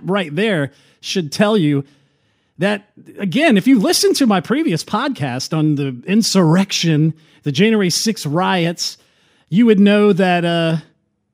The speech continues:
that is the one group I knew nothing about. <laughs> I knew about, uh, the Proud Boys. I've done many exposés on them, how they're,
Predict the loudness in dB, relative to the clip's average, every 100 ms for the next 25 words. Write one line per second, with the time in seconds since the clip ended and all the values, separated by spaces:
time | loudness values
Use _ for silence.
0 | _ _ _ -6 0 0 2 6 6 6
1 | 4 2 4 6 8 6 4 2 2 -2
2 | -4 -8 -20 _ 0 0 -2 -2 0 0
3 | 0 -2 -6 -20 -20 -10 -2 0 2 0
4 | 0 0 2 2 0 -2 -2 -4 -2 0
5 | 2 2 2 2 2 0 -2 -8 -4 -4
6 | -2 -2 -2 -2 0 0 0 0 -2 -4
7 | -14 -16 -10 -8 -4 -6